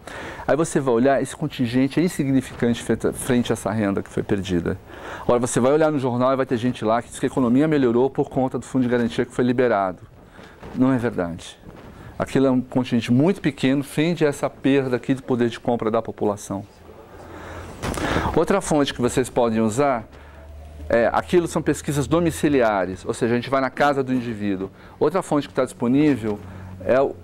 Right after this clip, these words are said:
é a, alguém conhece a Orraiz Caged ou não? Não usaram ainda? Vão usar muito. Todo mês as empresas são obrigadas a informar o número de pessoas que,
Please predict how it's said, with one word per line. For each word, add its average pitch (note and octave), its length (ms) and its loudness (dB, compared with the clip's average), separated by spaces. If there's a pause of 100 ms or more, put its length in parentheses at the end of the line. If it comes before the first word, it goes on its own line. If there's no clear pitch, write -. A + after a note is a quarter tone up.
é C3 160 4
a, C#3 240 2 (100)
alguém C#3 260 0
conhece D3 360 0
a A2+ 100 0
Orraiz B2+ 380 0
Caged D#3+ 680 -2 (680)
ou A#2+ 240 2
não? G#2 300 -2 (1400)
Não B2+ 180 4
usaram B2 340 4
ainda? B2+ 440 2 (680)
Vão A#2+ 140 2
usar C#3 220 2
muito. A2 440 -2 (880)
Todo F#3 240 4
mês C#3+ 420 4
as B2+ 140 0
empresas C3 300 2
são C#3+ 180 0
obrigadas C3 480 2
a C3 60 0
informar B2+ 340 0
o C3+ 80 2
número D3+ 260 2
de - 80 -6
pessoas C3 440 0
que, - 120 -6